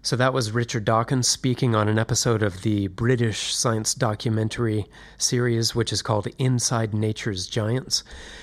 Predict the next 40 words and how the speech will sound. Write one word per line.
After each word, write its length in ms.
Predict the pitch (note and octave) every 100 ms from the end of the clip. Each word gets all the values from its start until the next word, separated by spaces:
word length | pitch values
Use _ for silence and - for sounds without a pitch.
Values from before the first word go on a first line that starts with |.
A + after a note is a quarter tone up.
| -
And, 200 | B2+ A#2
uh, 140 | A2 A2+
I 140 | C3
also 260 | E3+ F3+ E3
wanted 240 | C#3 B2+
to 60 | A#2
mention 420 | B2 D3+ C3 G#2
that 160 | A2
this 180 | C#3 C#3
episode 560 | D3 D3+ C3+ B2+ A2+ G2+
did 160 | A#2
not 360 | A#2 A2+ A2 G#2
die 540 | A#2 B2 G#2 F#2+ - -
after 440 | A#2+ A2+ - A#2
its 260 | G#2 G2+ -
T 260 | - - A2
V 220 | G#2+ G2
broadcast. 760 | G#2+ F#2+ F#2 - F2 - - - - - - -
It 60 |
was 120 | A#2
also 320 | B2 B2+ B2 B2+
uploaded 460 | B2+ C3+ A2+ G#2
to 100 | A2
YouTube, 640 | G2 C3+ C3 - F2 E2+ - - - -
where 220 | A2+ G#2
it 100 | G#2
keeps 260 | - C#3+ -
circulating 840 | C#3+ B2+ C3+ A#2+ A#2 A2+ A2+ A2+
and 240 | G2+ F#2 F#2+
racking 460 | A2+ G#2+ B2 A2
up, 260 | G#2+ G#2+ - - - - -
you 80 | A2
know, 140 | G2
hundreds 420 | G2 B2+ A#2+ G#2+
of 80 | G#2
thousands 480 | - A2 G#2 G2 F#2+
of 80 | F2
views 500 | A2+ A2 G#2+ G2+ - - - -
every, 480 | A2+ G#2 G2+ G2 G2
uh, 260 | F#2 F#2+